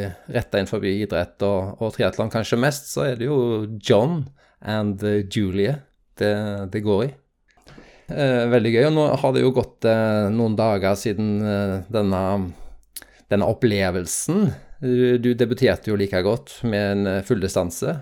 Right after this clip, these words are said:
og da kunne du like gjerne gjøre en Norseman, og det endte jo til, med, med gull.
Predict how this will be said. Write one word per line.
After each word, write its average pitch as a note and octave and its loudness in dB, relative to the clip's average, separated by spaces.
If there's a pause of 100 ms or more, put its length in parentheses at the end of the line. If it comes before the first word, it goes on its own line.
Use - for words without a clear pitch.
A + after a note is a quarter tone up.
(120)
og A2+ -8
da G#2+ -2 (180)
kunne A#2 -4
du G2+ -4
like G#2 -4
gjerne G2+ -4
gjøre G2 0 (720)
en A2 -2
Norseman, A2 0
og C3 2 (1120)
det A2+ -2 (340)
endte G2+ 0
jo G2+ 2
til, G#2 2
med, G#2+ 0
med A2+ 2
gull. A3 6